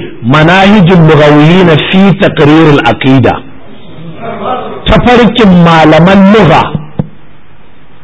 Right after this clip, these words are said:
malaman lughal arabiya wace hanya suke bi a cikin lugharsu suna tabbatar da aqida. Gashi ila nihayatil qarni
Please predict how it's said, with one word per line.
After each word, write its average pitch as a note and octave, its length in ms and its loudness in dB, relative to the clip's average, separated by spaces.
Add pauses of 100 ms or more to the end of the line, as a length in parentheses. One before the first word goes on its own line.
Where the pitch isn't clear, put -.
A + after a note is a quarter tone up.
malaman F3 680 2
lughal A3+ 340 2
arabiya F3 540 2
wace D#3+ 240 2 (100)
hanya B3+ 500 2
suke G#3 360 0
bi F#3+ 120 2
a E3+ 160 0
cikin G#3 400 0
lugharsu E3 460 0 (680)
suna E3+ 280 0
tabbatar D#3 500 0
da C#3 120 2
aqida. B2+ 440 0 (460)
Gashi - 340 0
ila E3 340 2
nihayatil D#3 800 2
qarni D#3 400 2